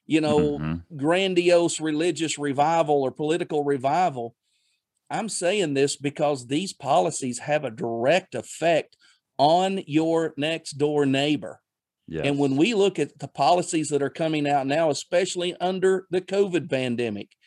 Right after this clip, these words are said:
Speaker 1: we're talking about people being forced to be vaccinated. We're talking about people losing their jobs. We're talking about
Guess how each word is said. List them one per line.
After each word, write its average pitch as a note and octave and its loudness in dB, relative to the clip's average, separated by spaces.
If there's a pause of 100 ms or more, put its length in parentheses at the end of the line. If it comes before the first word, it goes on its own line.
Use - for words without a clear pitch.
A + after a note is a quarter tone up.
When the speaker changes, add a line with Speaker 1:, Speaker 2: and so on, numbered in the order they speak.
(480)
Speaker 1:
we're G#3+ -2
talking F#3+ 2
about D#3 4
people E3 -2
being E3 0
forced - -2
to E3 -6
be E3+ -2
vaccinated. C3 -2 (380)
We're E3+ -2
talking F#3+ 2
about D#3+ 4
people E3+ 0
losing F#3 2
their E3+ 0
jobs. D3+ -2
We're F#3 -2
talking A3 -4
about E3 2